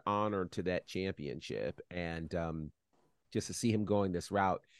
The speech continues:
is, is kinda difficult to watch. The hard part is it's hard to argue with him if he's finding success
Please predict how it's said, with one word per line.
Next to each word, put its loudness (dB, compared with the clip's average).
is, 2
is -2
kinda 2
difficult 0
to 0
watch. 6
The -2
hard 10
part 10
is 0
it's -6
hard 8
to 2
argue 12
with 12
him 6
if 2
he's 0
finding 2
success 0